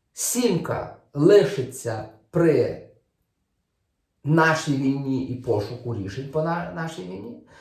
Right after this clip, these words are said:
А для двадцятки, тобто для ширшого світу, де підключається вже глобальний південь, а глобального півдня більше, чисельніший він, він є більш авторитарний,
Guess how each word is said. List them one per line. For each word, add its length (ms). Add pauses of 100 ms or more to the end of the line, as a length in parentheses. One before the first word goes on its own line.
(140)
А 160
для 400
двадцятки, 880
тобто 280
для 200
ширшого 480
світу, 420
де 180
підключається 720
вже 300 (200)
глобальний 600
південь, 520
а 80
глобального 580
півдня 400
більше, 540 (1080)
чисельніший 1000
він, 320 (540)
він 200
є 80
більш 260
авторитарний, 1080